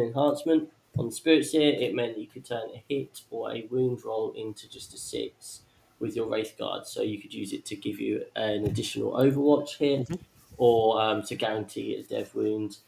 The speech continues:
Speaker 1: and then on the other turn to guarantee a save. Um, so now it's on the bearer only, and Spirit Seer doesn't do anything. So this is a, an enhancement that you're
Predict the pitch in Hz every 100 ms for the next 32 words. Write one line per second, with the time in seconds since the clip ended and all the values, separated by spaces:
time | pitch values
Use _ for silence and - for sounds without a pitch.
0 | - 120 117 113 113 113 107 - 113 101
1 | - 107 110 - 113 - 139 151 185 -
2 | _ - - - - 117 113 110 - 120
3 | 120 127 127 127 120 117 120 117 113 113
4 | 117 110 104 104 101 107 - 170 120 -
5 | 110 101 101 101 104 87 - - - -
6 | _ - _ - 120 113 110 110 110 -
7 | - 127 147 147 131 123 120 - 117 113
8 | 110 110 123 113 - 113 107 104 110